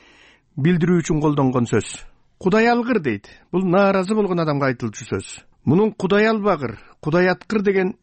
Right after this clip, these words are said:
синонимдери да бар. Ал "кудай албагыр" жаштайынан бузукулукту жакшы көргөн эме эле, эми такыр эле болбой калды дейт. Мунун тескерисинче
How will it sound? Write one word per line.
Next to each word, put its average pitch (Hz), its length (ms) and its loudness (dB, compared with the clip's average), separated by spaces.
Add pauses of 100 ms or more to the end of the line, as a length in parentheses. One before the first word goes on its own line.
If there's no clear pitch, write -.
(160)
синонимдери 147 680 2
да 113 120 -2
бар. 92 220 -4 (320)
Ал 214 260 -2
"кудай 220 280 2
албагыр" 226 380 0
жаштайынан 208 720 0
бузукулукту 202 580 -2
жакшы 196 320 -2
көргөн 208 320 2
эме 233 140 4
эле, 247 240 0 (260)
эми 185 260 2
такыр 214 500 -2
эле 185 260 0 (240)
болбой 151 460 2
калды 151 260 -2
дейт. 104 380 -10 (260)
Мунун 208 320 2
тескерисинче 226 840 0